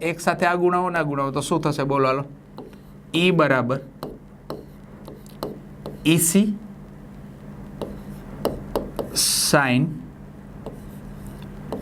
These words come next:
omega C T plus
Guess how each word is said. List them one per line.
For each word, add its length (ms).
omega 440
C 280
T 220
plus 280